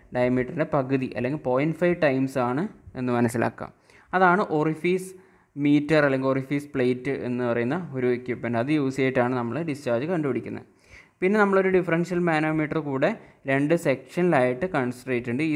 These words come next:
സെക്ഷൻസ് എന്തൊക്കെയാണെന്ന് നമുക്ക് നോക്കാം. സെക്ഷൻ വൺ വൺ എന്ന് പറയുന്നത് പൈപ്പിൽ തന്നെയാണ് എടുത്തിട്ടുള്ളത്.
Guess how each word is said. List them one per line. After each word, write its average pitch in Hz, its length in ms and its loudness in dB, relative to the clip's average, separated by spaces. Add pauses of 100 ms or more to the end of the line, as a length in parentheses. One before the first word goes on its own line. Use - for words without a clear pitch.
(120)
സെക്ഷൻസ് 147 460 -2
എന്തൊക്കെയാണെന്ന് 139 520 0
നമുക്ക് 120 280 -2 (260)
നോക്കാം. 127 280 -2 (440)
സെക്ഷൻ 135 360 0
വൺ 139 160 6 (100)
വൺ 170 120 4
എന്ന് 202 160 2
പറയുന്നത് 180 340 2
പൈപ്പിൽ 160 320 2 (120)
തന്നെയാണ് 135 340 2
എടുത്തിട്ടുള്ളത്. 117 520 -4